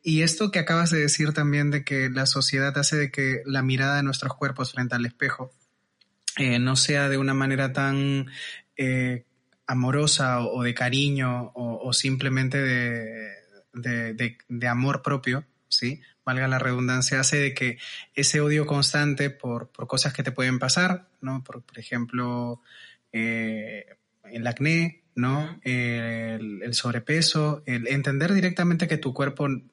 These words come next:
Speaker 1: no tiene que cumplir un canon como tal. A esto me lleva la siguiente pregunta, porque cuando yo hablé contigo, eh,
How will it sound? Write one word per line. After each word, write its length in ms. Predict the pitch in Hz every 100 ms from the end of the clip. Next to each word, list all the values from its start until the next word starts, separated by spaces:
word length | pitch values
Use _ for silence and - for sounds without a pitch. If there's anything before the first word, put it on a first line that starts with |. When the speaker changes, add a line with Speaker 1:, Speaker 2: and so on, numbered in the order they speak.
| _ _ _ -
Speaker 1:
no 540 | 135 131 131 139 156
tiene 240 | 160 160
que 100 | 156
cumplir 320 | 127 131 127 127
un 140 | 127
canon 380 | 127 123 123 120
como 280 | 120 117 113
tal. 240 | 110 113 _ _ _ _ _ - - _ _ _ _
A 140 | 151 180
esto 260 | 214 233
me 140 | 220 170
lleva 200 | 170 180
la 80 | 170
siguiente 340 | 160 156 160
pregunta, 480 | 156 151 151 160 165
porque 320 | 151 139 135
cuando 300 | 139 139 139
yo 160 | 139 160
hablé 240 | 160 165
contigo, 680 | 156 143 127 147 135 147 - _
eh, 720 | 123 120 120 117 117 117 110